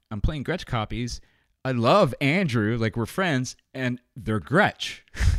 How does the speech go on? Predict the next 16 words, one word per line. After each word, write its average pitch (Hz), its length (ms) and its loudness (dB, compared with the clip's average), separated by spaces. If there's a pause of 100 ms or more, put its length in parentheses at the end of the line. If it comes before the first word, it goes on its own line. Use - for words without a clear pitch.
(480)
So, 147 340 2
uh, 131 240 6
without 139 480 0
disparaging 143 920 0
an 101 80 -2 (120)
ounce 147 580 -4 (920)
to 117 80 -2
what 107 140 0
C 117 200 0
N 104 60 2
C 123 200 -2
does, 98 360 2 (300)
actually, 113 360 0
it's, 92 140 -4 (140)
you 104 140 -2
know, 87 160 0